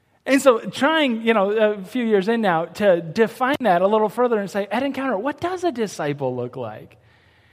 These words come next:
And I'll, t-, I'll just be completely honest with you. We totally hit a wall.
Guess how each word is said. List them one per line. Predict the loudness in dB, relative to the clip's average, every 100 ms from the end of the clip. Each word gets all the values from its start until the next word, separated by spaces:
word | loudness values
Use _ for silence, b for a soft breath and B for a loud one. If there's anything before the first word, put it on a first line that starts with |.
| b b
And | 0
I'll, | 0
t-, | -2 -2
I'll | 0
just | -2 -6
be | -6
completely | -4 -4 -4 -4
honest | -4 -6 -6
with | -4
you. | -2
We | -2 -6 -12 -14
totally | -2 0 2 0
hit | 0 -2
a |
wall. | -2 -4 -6 -10